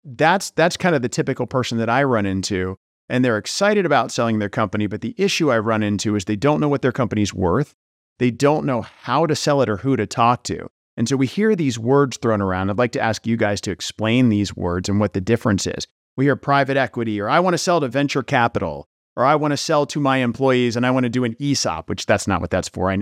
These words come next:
I know this, but let's talk about that, 'cause people are under a lot of misperceptions about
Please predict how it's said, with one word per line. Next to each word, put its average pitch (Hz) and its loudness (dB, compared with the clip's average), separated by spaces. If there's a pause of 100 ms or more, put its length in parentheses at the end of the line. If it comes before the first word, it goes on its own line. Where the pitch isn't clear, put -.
I 120 0
know 123 4
this, 98 -4
but 139 -4
let's 180 0
talk 202 4
about 101 0
that, - -8 (240)
'cause 139 -4
people 175 0
are 139 0
under 135 0
a 123 2
lot 123 2
of 123 0
misperceptions 120 -4
about 104 2